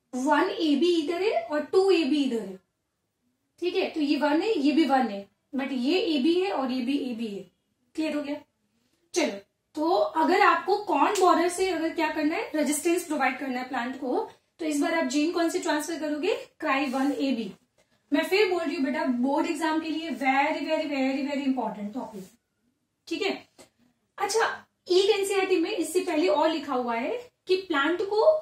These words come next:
मतलब कौन से जो insect होते हैं सबसे ज्यादा harm कर दे, तो plant को insect सबसे ज्यादा harm कर दे कौन से, Lepidopteran, Lepidopterans जो होते हैं।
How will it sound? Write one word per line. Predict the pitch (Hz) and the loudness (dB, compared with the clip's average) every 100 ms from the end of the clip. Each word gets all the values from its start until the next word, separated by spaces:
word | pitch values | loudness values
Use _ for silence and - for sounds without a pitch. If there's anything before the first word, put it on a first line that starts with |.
| - - | -4 -6
मतलब | 330 349 403 | -2 -2 0
कौन | 349 339 | 2 2
से | 381 427 440 440 - _ _ _ _ _ _ _ - | 2 4 4 4 -4 _ _ _ _ _ _ _ -2
जो | 359 | 2
insect | 339 302 349 285 | 4 2 0 -2
होते | 381 415 | -2 0
हैं | 403 | 0
सबसे | 339 427 370 | 0 2 2
ज्यादा | 320 359 | 2 2
harm | - 294 285 | 4 6 8
कर | 277 208 | 6 2
दे, | 196 196 - _ _ _ _ _ _ _ _ 349 | -6 -10 -14 _ _ _ _ _ _ _ _ -4
तो | |
plant | - 302 277 370 | 0 2 2 2
को | 415 | 0
insect | 349 370 370 | -2 -2 -2
सबसे | 349 - 370 | -4 -2 0
ज्यादा | 320 302 | 2 2
harm | 285 277 320 | 2 2 0
कर | 294 | -2
दे | 247 320 | -4 -4
कौन | 294 - | -6 -4
से, | 392 480 - _ _ | -4 -6 -10 _ _
Lepidopteran, | 277 285 269 339 285 302 302 - - 285 254 208 185 - _ _ _ _ _ _ - | 2 2 2 2 4 4 4 -2 -4 0 0 -2 -8 -18 _ _ _ _ _ _ -6
Lepidopterans | 262 240 277 302 427 466 - _ _ _ _ - 294 285 294 | -4 -2 0 0 0 -2 -12 _ _ _ _ -2 2 4 2
जो | 269 269 | 2 0
होते | 214 | -2
हैं। | 233 | -6